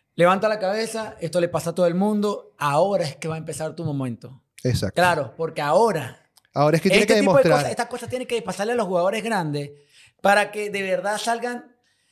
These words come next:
Speaker 1: se den cuenta de que son vulnerables.
Speaker 2: Es verdad.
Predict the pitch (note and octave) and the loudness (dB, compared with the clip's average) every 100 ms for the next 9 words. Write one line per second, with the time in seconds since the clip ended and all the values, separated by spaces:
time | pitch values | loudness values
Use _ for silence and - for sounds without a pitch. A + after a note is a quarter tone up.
0 | _ - - G#3 A3+ A#3 C4 B3 B3 A#3 | _ -8 0 2 2 2 0 2 0 -2
1 | A3+ G3 G3+ G#3 G3+ D#3+ A2+ G2+ - - | -2 -2 0 0 -2 -2 -4 -10 -18 -8
2 | B2+ B2+ G2+ F2+ | -4 -2 -2 -6